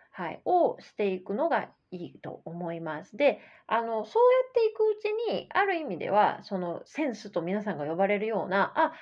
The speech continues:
英語ってこうやって扱っていくのがいいんだなとか、あ、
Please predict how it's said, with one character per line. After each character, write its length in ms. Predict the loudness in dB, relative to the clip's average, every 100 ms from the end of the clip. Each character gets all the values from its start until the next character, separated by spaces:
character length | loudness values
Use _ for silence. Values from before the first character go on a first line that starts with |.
| -10
英 220 | 0 2 4
語 140 | 2
っ 40 | 0 0
て 220 | 0 0
こ 240 | -2 0
う 60 | 2 0 0
や 60 | -2
っ 40 |
て 60 | -2
扱 320 | -8 -8 -4
っ 20 | -4 -2
て 140 | -4
い 60 | -2
く 140 | -2
の 120 | -2 0
が 380 | 2 2 0 -2
い 80 |
い 60 | -2
ん 140 | 0
だ 120 | -4 -6
な 160 | -8
と 160 | -8 -4
か、 320 | 2 2 0 -6 -12
あ、 180 | -2 -2